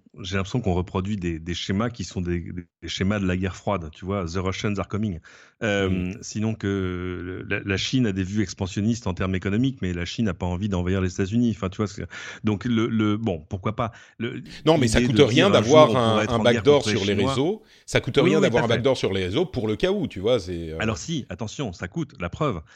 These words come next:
Speaker 1: Euh, c'est
Speaker 2: Mm.
Speaker 1: que, euh, pour Huawei, le faire irait à, à, à, à l'encontre totale de leurs intérêts économiques. Parce que si par hasard, un jour, de fait, on découvre qu'il y avait quelque part une backdoor,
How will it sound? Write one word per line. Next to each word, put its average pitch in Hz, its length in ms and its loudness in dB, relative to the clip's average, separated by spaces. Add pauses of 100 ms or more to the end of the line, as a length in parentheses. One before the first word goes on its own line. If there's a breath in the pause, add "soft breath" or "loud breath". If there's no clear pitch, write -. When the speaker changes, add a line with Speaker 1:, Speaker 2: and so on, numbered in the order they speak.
(300 soft breath)
Speaker 1:
Euh, 101 280 2
c'est 104 260 -6
Speaker 2:
Mm. 78 60 -8
Speaker 1:
que, 104 360 0
euh, 92 240 -4 (100)
pour 85 160 -6
Huawei, 113 460 0
le 90 180 0
faire 135 720 -2
irait 104 500 -2
à, 92 200 -2
à, 92 400 -6
à, - 20 -6 (240)
à 85 100 -4
l'encontre 101 500 0
totale 123 360 0
de 107 80 2
leurs 87 200 -2
intérêts 90 280 -4
économiques. 127 440 -2 (280 loud breath)
Parce 95 140 -8
que 92 100 -6
si - 180 -6
par 151 180 -2
hasard, 113 360 -2
un 107 120 -2
jour, 135 380 -2
de 98 140 -4
fait, 110 300 -2
on 107 120 -4
découvre 117 560 -2
qu'il 101 220 -8
y 104 80 0
avait 101 340 0
quelque 98 300 -4
part 101 320 -2
une 87 120 -2
backdoor, 90 520 -4